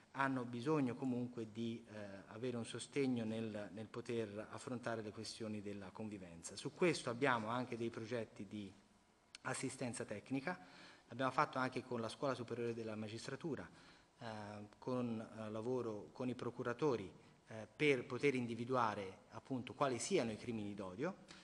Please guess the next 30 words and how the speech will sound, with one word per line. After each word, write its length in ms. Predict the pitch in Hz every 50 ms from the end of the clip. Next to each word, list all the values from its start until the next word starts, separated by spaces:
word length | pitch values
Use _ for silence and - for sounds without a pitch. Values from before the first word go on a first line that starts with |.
| - - -
e, 280 | - 117 123 120 113 - -
eh, 220 | 107 107 101 98
poterli, 760 | - - 117 - - 117 113 101 104 98 104 98 98 98 101 -
eh, 560 | - 101 101 98 92 92 92 92 92 92 92 -
come 160 | - 113 104
dire, 200 | 104 101 98 92
prevenire, 840 | - 120 131 131 156 165 180 196 208 214 208 202 190 - - - -
e 180 | 139 170 170 135
anche 380 | 147 151 170 196 180 - 165 -
con 160 | - 160 156
le 100 | 156 147
forze 300 | - 151 139 - - 139
di 80 | 131
polizia. 500 | 120 - 117 117 - - - 95 85 82 -
Abbiamo 200 | - 110 110 113
fatto 280 | - 139 127 - - 113
un 100 | 107 107
progetto 460 | - 156 123 120 139 147 151 - -
anche 240 | 127 123 120 - 117
di 300 | 110 110 113 113 - - -
collaborazione 920 | - 127 117 117 113 127 131 127 - - - 143 147 147 139 151 143 -
con, 460 | - - 120 117 117 117 117 113 110
eh, 480 | 110 110 110 - - 117 110 107 104 92 -
i 80 | - 135
carabinieri 720 | 123 143 135 139 143 160 156 143 127 127 131 131 143 139
proprio 420 | 135 - - 139 139 139 - 143 135
per, 440 | - - - 135 127 127 127 123 127
eh, 1120 | 131 127 127 - - - - - - - - - _ _ - 113 110 107 107 104 104 104
come 140 | - 131 139
dire, 220 | 113 101 92 87